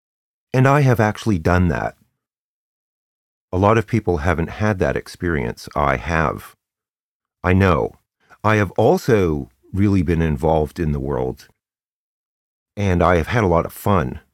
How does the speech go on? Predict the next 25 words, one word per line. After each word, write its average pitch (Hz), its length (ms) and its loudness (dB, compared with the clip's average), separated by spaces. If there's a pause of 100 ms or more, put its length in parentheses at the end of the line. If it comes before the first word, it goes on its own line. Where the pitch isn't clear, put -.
(220)
<laughs> - 380 -6
a 98 60 0
lot 101 360 4
of - 80 -6
fun, - 300 -12 (880)
just 98 220 -6
doing 90 260 2
what 73 120 0
I 80 120 4
wanted 73 340 -2
to - 100 -12
do. 107 280 -2 (2000)
But 107 240 0
when 113 320 4
planet 123 540 0
Earth, 85 360 0
and 87 140 0
I 104 380 4
love 87 880 0 (140)
Gaia, 67 480 -2 (220)
like, 80 280 -6
a - 140 -14
strong 76 400 -2
energy 67 320 -6
here, 57 280 -8